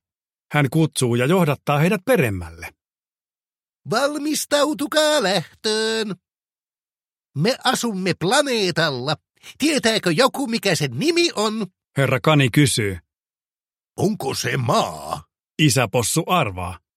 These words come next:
Speaker 2: "Oikein."
Speaker 1: Herra Kani hymyilee.
Speaker 2: "Ja mistä kuu on tehty?"
Speaker 1: Herra Kani haluaa sitten tietää.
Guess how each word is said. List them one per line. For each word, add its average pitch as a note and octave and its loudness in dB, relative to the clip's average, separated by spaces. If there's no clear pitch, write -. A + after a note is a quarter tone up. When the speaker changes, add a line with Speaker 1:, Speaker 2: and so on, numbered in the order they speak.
Speaker 2:
"Oikein." A#3+ -2
Speaker 1:
Herra D#3+ 4
Kani B2+ 4
hymyilee. A2 2
Speaker 2:
"Ja G3 2
mistä D#4 0
kuu D4 0
on A3 -2
tehty?" F#3+ -2
Speaker 1:
Herra E3 2
Kani F3+ 2
haluaa C#3 4
sitten E3+ 0
tietää. D#3 -2